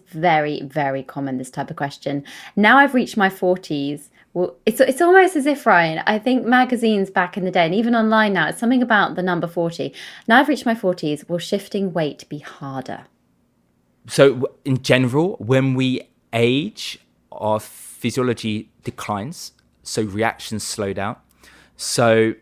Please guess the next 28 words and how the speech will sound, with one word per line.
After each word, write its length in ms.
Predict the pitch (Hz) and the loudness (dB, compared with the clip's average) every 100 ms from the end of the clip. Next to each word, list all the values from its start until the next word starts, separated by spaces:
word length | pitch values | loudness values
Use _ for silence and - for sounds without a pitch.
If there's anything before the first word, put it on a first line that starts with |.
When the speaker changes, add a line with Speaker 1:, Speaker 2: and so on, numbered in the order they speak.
| _ _ _ 127 | _ _ _ -14
Speaker 2:
it 200 | 110 131 | -10 -2
might 500 | 123 120 123 135 - | 0 2 2 0 0
be 140 | 123 | 0
a 40 | |
little 340 | 110 117 123 113 | 0 -2 -4 -4
bit 160 | 123 120 | -6 -6
harder, 360 | 135 143 196 _ _ _ - | -6 -6 -10 _ _ _ 0
um, 600 | 107 107 104 107 113 101 | 4 4 2 -2 -8 -2
but 260 | 113 110 104 | 0 0 -2
it, 140 | - - | -12 -6
everything 400 | 117 123 135 123 | -4 -4 -6 -6
is 120 | 110 | -8
possible. 520 | - 117 139 143 208 _ _ _ | -6 -4 -2 -4 -6 _ _ _
So 360 | - - 110 110 - | -6 0 2 0 -2
if 160 | 127 120 | -4 -4
you 80 | |
wanted 280 | 107 123 - | -2 -2 -4
to 100 | - | -8
lose 280 | 127 123 117 | -2 -2 -2
weight, 320 | 120 135 - _ | -2 -2 -4 _
it's 280 | 117 120 - | -8 -8 -10
definitely 440 | - 113 - - 101 | -2 -2 -4 -14 -10
possible. 480 | 110 107 123 143 143 - - | -8 -6 -4 -6 -8 -18 -8
And 200 | 104 98 | -6 -2
don't 280 | 110 113 - | -2 -2 -2
put 260 | 113 101 101 | -2 -2 -2
a 40 | |
limitation 720 | 104 107 - 107 - - 98 | -4 -4 -4 -4 -4 -10 -10